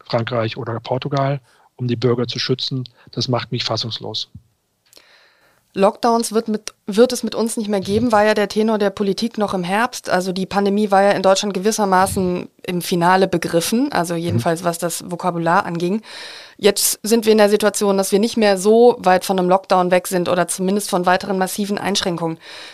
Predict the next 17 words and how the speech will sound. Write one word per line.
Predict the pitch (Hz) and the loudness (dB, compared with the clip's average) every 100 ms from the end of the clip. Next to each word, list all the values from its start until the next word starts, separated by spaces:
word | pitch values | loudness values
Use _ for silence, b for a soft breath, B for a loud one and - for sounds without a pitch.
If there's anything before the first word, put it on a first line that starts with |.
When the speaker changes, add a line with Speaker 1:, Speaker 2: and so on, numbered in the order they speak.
| B | B
Speaker 2:
Wie | 185 | -4
konnte | 214 254 262 | 0 0 0
sich | 254 247 | -2 -2
die | 233 | -2
Politik | 254 240 247 240 | 0 0 0 -4
so | 208 220 | -2 0
dramatisch | 208 208 208 254 247 247 - | 2 4 4 2 2 0 2
irren? | 240 185 156 _ _ _ _ _ _ _ _ _ B B B B B B B B _ _ | 0 0 -6 _ _ _ _ _ _ _ _ _ B B B B B B B B _ _
Speaker 1:
Weil | 123 117 | -4 -2
Wahlkampf | 110 131 151 135 | 0 -2 -2 -4
war. | 117 107 110 - | -4 -6 -10 -12
Und | 127 | -8
im | 117 | -4
Wahlkampf, | 113 123 131 131 123 - | -4 -4 -4 -6 -4 -4
äh, | 131 123 | -4 -6
wird | 127 127 - - - | -8 -8 -12 -16 -14
manchmal, | 123 120 127 135 123 120 127 | -12 -10 -8 -4 -2 -2 -2